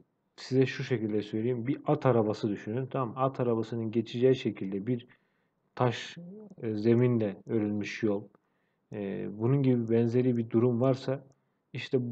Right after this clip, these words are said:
bu tarz mağaralar mesela incelemede en önemli unsur, unsurlar arasında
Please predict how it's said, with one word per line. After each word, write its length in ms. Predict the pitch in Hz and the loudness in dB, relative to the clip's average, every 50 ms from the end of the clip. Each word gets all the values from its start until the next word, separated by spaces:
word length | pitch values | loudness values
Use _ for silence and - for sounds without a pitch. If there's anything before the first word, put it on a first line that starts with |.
| 123 139 | -4 -4
bu 80 | 151 | -4
tarz 240 | 151 - 131 123 117 | 0 0 0 0 0
mağaralar 440 | 117 123 123 123 123 123 123 123 120 | 0 -2 -2 0 0 0 0 0 0
mesela 540 | 120 120 113 - 127 123 143 160 185 - - _ _ _ _ | -2 -4 -6 -6 -6 -6 -6 -8 -10 -14 -20 _ _ _ _
incelemede 580 | - 131 127 120 117 123 117 117 117 120 117 143 | -8 -6 -4 0 0 0 0 0 -2 -2 -4 -6
en 220 | - - 143 135 | -6 -4 -2 -2
önemli 320 | 131 120 113 113 117 131 123 | -2 -2 -2 -2 -2 -2 -2
unsur, 400 | 117 117 110 - - 123 123 - - | -4 -4 -6 -6 -6 -6 -6 -6 -6
unsurlar 520 | 127 120 117 110 - 120 110 113 117 110 | -8 -8 -8 -6 -6 -4 -2 0 0 0
arasında 560 | 107 107 107 104 - 113 110 104 104 92 92 | 0 0 -2 -2 -4 -6 -6 -6 -6 -6 -8